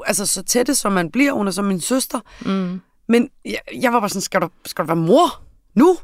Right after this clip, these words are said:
Speaker 1: Altså, vi har det jo grineren. Vi skal, vi skal da i byen, vi skal da alt muligt."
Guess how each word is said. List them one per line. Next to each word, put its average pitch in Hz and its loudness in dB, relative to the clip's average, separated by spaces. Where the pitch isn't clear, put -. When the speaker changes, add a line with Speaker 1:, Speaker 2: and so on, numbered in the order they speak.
Speaker 1:
Altså, 185 -2
vi 202 2
har 190 4
det 175 2
jo 156 -2
grineren. 262 4
Vi 208 -2
skal, - -8
vi 208 2
skal 214 0
da 185 4
i 151 2
byen, 311 4
vi 233 2
skal 180 -2
da 175 0
alt 339 0
muligt." 214 0